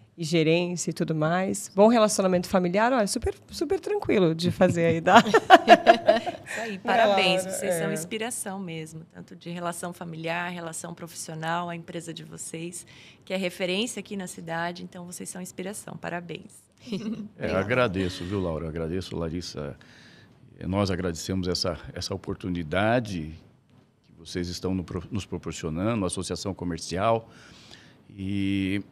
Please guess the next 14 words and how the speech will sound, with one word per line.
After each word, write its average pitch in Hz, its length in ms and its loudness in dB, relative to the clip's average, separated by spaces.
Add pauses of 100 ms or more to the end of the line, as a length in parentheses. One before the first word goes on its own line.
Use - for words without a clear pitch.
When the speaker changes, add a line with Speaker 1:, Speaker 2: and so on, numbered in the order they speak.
(200)
Speaker 3:
nós 123 200 -2
estamos 127 420 0
aí, 107 160 2
sim, 107 240 -2
pra, 104 320 -2 (880)
pra 92 460 -2 (640)
mostrar 135 640 4 (260)
realmente 107 500 0
que, 110 220 -4 (480)
que - 120 -6
família, 113 640 4 (680)
família 107 560 2 (300)
dá 104 160 -2
certo. 76 420 -6